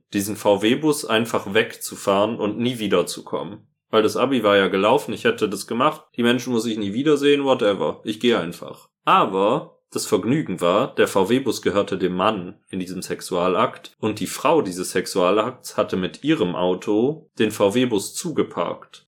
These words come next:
Das heißt, es gab keinen Ausweg. Sie waren in diesem V-W-Bus festgesetzt und haben dann die intensivste Möglichkeit gewählt, nämlich einfach so getan, als würde nichts passieren und sie würden nichts hören und haben weitergemacht.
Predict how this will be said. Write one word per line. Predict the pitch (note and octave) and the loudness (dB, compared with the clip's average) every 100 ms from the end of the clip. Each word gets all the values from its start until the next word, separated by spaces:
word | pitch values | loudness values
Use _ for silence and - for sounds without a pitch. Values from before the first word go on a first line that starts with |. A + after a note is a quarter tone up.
| - | -10
Das | - | 0
heißt, | B2+ B2 | 2 0
es | G2+ | -4
gab | - B2+ B2+ | 0 2 0
keinen | - B2 A2 | -2 -2 -2
Ausweg. | G#2+ A2 - F2 E2+ | 0 -2 -2 -4 -6
Sie | - G2 | -8 -2
waren | A2+ B2+ | 0 0
in | G#2 | -2
diesem | G2 G2+ F#2+ | -6 -8 -4
V-W-Bus | G2+ G#2 A#2 G#2+ | -2 0 0 -2
festgesetzt | - A#2 A2+ - G2+ G2+ G2+ - | 0 -2 -2 -4 -2 0 -2 -8
und | - F#2 F2+ - | -6 -6 -6 -10
haben | - A#2+ B2+ G#2 | -2 0 0 2
dann | G2+ | 2
die | G2 G2+ | 2 0
intensivste | G2 G2 F#2+ - - | 0 -2 -4 -4 -2
Möglichkeit | B2 C3 C#3 B2 B2 A2+ | -2 0 -2 -2 0 0
gewählt, | A2 A2+ A#2 | 2 2 2
nämlich | A2 G2+ - | 0 -4 -2
einfach | A#2+ C3 B2+ - | -2 0 0 0
so | - G2 | 0 0
getan, | G#2 B2 A#2+ | 0 0 2
als | G#2 - | 0 0
würde | A2 G2+ | 0 2
nichts | G2 F2+ | 0 -4
passieren | - B2+ - B2 A2 | -2 -2 2 0 2
und | G2+ | -2
sie | - | -4
würden | G2 G2 | -2 -2
nichts | F#2+ F2+ - | -2 -4 -2
hören | A2+ | 0
und | G#2 F#2+ | 0 0
haben | G2 F#2+ | 0 2
weitergemacht. | F2+ - E2 F2 F#2 - | 0 0 -6 -8 -10 -16